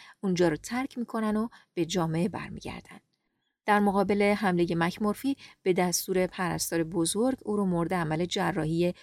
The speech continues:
لوبوتومی قرار می‌دن، یعنی توی سرش دو تا سوراخ ایجاد می‌کنن برای اینکه بخش‌هایی از مغزش رو ازش خارج کنن.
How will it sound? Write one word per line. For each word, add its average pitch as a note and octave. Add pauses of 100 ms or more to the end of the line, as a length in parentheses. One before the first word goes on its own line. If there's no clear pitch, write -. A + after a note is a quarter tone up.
(160)
لوبوتومی F3
قرار -
می‌دن، E3+ (240)
یعنی F#3
توی F#3
سرش B3+ (280)
دو G#3
تا F#3+
سوراخ F#3+
ایجاد B3
می‌کنن A#3
برای F3+
اینکه F#3 (300)
بخش‌هایی A#3
از A#3
مغزش G3+
رو G3+
ازش E3+
خارج D#3+
کنن. -